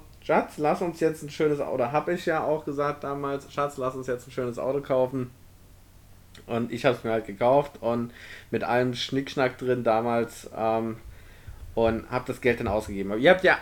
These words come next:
aktiv gesagt, „Nö, brauchen wir nicht, wollen wir nicht.“ Und das fand ich sehr interessant, dass eben <laughs> nicht dieses maximal Mögliche ausgenutzt wird, was ich halt gemacht habe ganz oft, dieses „Ich will etwas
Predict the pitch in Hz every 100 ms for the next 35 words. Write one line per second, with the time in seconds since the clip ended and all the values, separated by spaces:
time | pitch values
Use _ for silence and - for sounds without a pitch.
0 | - - 147 190 - - 175 170 165 147
1 | 147 156 147 151 151 - 131 156 196 190
2 | 180 175 - 139 131 135 127 107 104 117
3 | 135 147 175 160 160 151 151 147 - -
4 | - - - - 143 147 127 120 - 127
5 | 143 240 - - - - - 131 131 -
6 | 131 131 156 156 156 - 165 78 - -
7 | - - 139 151 254 - 170 160 160 151
8 | - - - 143 156 - - 190 160 156
9 | 151 147 160 - 139 120 131 92 117 120
10 | 123 120 120 - - 120 117 131 196 123
11 | - 208 135 120 120 113 110 110 - 117
12 | 120 113 120 117 - 185 - 123 120 120
13 | 120 123 143 - 180 180 190 220